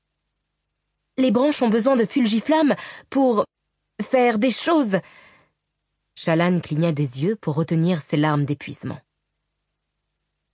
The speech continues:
Je suis » « Une branche », compléta Shallan. Elle saisit la sphère et sentit à la fois sa présence et celle de la branche dans le royaume physique,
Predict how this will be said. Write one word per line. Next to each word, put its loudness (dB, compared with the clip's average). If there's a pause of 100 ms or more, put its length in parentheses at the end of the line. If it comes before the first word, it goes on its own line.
(140)
Je -4
suis » « -4 (640)
Une 2
branche », -2 (400)
compléta -4
Shallan. -8 (1160)
Elle -4
saisit -2
la 2
sphère -4 (120)
et -4
sentit -4
à 0
la 0
fois -4
sa -8
présence -4
et -2
celle -2
de 0
la 2
branche -2
dans -2
le -2
royaume -2
physique, -18